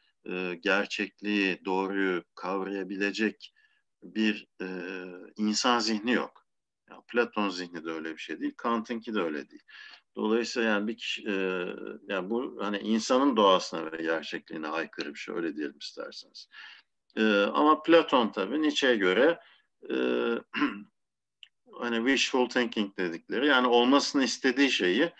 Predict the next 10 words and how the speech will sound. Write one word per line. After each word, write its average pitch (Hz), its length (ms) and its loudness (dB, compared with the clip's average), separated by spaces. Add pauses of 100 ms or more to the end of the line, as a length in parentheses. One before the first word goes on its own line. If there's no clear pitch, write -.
(260)
sanki 127 420 2
gerçekmiş 143 640 6
gibi 87 280 -4
bize 85 200 -2
anlatıyor 82 580 -4 (540)
demek 87 340 0
istiyor 73 400 -8
Nietzsche. - 300 -14 (500)
Şimdi 151 260 -2
dolayısıyla 165 880 4